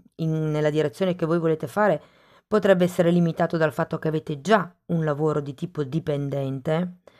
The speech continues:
Per altre persone, eh, fare questo tipo di investimento o comunque di salto, ehm,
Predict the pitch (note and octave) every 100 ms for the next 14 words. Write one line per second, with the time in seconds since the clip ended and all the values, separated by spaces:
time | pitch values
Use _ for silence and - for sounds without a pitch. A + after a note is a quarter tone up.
0 | _ - _ - F#3 G3+ G#3 G#3 G#3 F3
1 | - G3+ F#3+ F3+ D#3+ D#3 E3 - D#3 D3+
2 | - F#3+ E3+ D#3 - F#3 F3+ D#3 D#3 D3+
3 | B2+ E3 E3 E3 D#3 - D#3 D#3+ D#3 D3
4 | D#3 - - D#3+ D3+ - D3 C#3+ - -
5 | - _ E3+ E3 D#3 D#3 D3+ D3 D3 D3
6 | C#3+ C#3 C3+